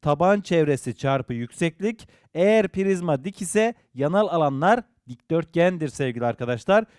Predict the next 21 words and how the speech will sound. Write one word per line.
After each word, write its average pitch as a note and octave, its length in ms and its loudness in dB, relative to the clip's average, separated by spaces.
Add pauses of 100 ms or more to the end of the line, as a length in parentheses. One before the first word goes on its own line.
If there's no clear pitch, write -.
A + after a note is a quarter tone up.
(100)
Yüzey F#3 340 0
alanı F3+ 340 2
da G3 240 4 (240)
yanal F#3 380 0
alanı D#3 540 0 (200)
artı F#3 480 2
iki G3+ 300 -8
tane C#3+ 340 0
de A3+ 280 0
taban F3+ 260 2
alanı C3 360 -2
ekleyerek E3+ 640 -4 (280)
biz F3+ 280 -6
yüzey E3 300 2
alanının D3 440 0
tamamını F3 720 0 (160)
bulmuş F3 460 -4
oluyoruz. A#2 520 -8 (260)
Şimdi A#3+ 340 -8
şeklimize G#3 540 -2
geçelim. F3 440 -2